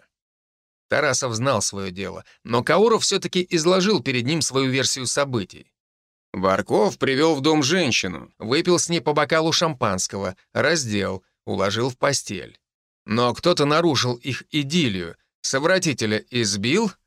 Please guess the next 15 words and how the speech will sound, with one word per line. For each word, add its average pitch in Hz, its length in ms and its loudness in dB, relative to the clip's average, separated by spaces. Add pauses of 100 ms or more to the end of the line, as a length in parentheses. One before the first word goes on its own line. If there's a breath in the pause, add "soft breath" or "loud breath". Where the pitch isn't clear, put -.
(120)
а 104 200 -2
изменницу 127 640 0
забрал 107 400 0
с - 60 -2
собой. 107 520 -4 (500)
Избил 135 440 0
человека 175 540 2
и 190 200 0
ушёл, 117 640 0 (140 soft breath)
оставив 123 540 0
его 127 340 -2
умирать. 120 720 0 (1400)
«Похоже 180 440 0
на 202 140 2
то», 180 280 2